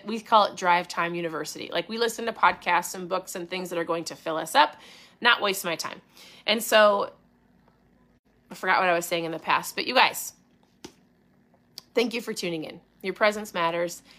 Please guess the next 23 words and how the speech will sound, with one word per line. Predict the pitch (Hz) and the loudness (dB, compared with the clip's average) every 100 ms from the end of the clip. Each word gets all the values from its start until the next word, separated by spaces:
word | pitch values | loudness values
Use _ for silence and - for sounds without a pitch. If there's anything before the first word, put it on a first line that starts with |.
| _ | _
Thank | 269 285 | 0 2
you | 302 | 2
for | 269 | 2
answering | 240 233 233 | 2 2 -4
questions. | - 202 - 202 196 202 - | 2 2 2 -4 -4 -8 -4
Uh, | - 185 | 4 6
I | - 196 | 8 6
will | 214 | 2
come | 226 226 | 0 2
back | 214 214 | 2 4
on | 185 185 | 2 2
if | 190 | -4
you've | 190 | -2
asked | - 175 - | 4 4 2
a | 180 | -6
question | - 165 - 190 | -4 -2 -4 -4
below, | 175 165 160 - | -2 0 0 -2
and | 180 | -2
I | 160 | -4
will | 156 | -4
answer | 160 156 160 | -6 -8 -10
your | 151 | -10
questions. | - - - 392 - | -10 -10 -8 -10 -12